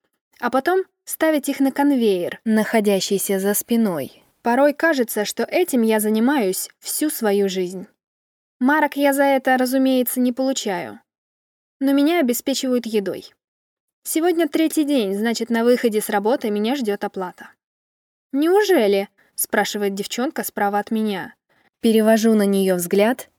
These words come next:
и пропускаю проклятую ампулу. Хорошо, что после меня стоит больше сорока человек. Кто-нибудь да подберет драгоценный синтетик. "Я тебе говорю!"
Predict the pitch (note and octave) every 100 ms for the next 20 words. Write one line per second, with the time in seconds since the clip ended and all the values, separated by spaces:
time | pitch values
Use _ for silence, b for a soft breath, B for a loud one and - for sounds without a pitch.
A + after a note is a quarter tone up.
0 | _ A#3 G#3 G3 G3+ - G#3 F#3+ F3 F#3
1 | F#3+ F3 F3+ F3+ - F#3+ F3 F3+ E3+ F3
2 | _ _ _ - G3 G#3+ E4 - - G3+
3 | - G#3 G#3+ B3 - G3+ G#3 G#3+ G#3+ -
4 | - G3+ G3 G#3 - A3 A3 E3 - _
5 | _ - C#4 C4+ C4 B3 B3+ C#4 B3 C4+
6 | G3+ F#3 F#3+ G3 - F#3+ F#3+ - G3 F#3+
7 | F3 - - - _ _ _ _ _ _
8 | _ - F#3+ G3 G#3+ G#3+ G#3+ A3 A3+ C4
9 | C#4+ G#3